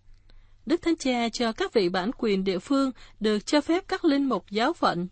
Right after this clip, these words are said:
chủ sự lễ nghi hôn phối cho các tín hữu theo huynh đoàn này, dù tình trạng giáo luật của huynh đoàn chưa được giải quyết. Quyết định trên đây của Đức Thánh Cha được trình bày trong thư của vị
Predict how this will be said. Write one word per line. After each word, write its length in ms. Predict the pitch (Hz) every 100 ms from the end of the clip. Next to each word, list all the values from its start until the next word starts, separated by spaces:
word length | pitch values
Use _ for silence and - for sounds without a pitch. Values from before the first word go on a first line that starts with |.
| -
chủ 160 | 208
sự 260 | 269 220 170
lễ 280 | 190 175 269
nghi 240 | 294 277
hôn 240 | 262 269
phối 340 | 254 254 254 359 - - -
cho 240 | - 254
các 220 | 247 392 -
tín 140 | 349
hữu 240 | 320 180
theo 280 | 285 285 262 269
huynh 180 | 254
đoàn 300 | 233 202 175
này, 280 | 185 180 170 - - - -
dù 240 | 208 208
tình 240 | 202 202 202
trạng 300 | 208 170 190
giáo 200 | 240 339
luật 260 | 240 -
của 180 | - 233
huynh 220 | 277 269 214
đoàn 280 | 196 170
chưa 220 | 160 254 254
được 200 | 196 175
giải 200 | - 180 196
quyết. 220 | 247 294 - - - - - - - - - _
Quyết 180 | - 381
định 200 | 220 190
trên 200 | 285 285
đây 180 | 277 277
của 140 | -
Đức 160 | 214 311
Thánh 160 | 339 339
Cha 300 | 254 247 233
được 220 | 214 196
trình 240 | 220 202
bày 260 | 202 190 180
trong 200 | - 277
thư 300 | 277 294 277 262
của 120 | 294
vị 240 | 254 170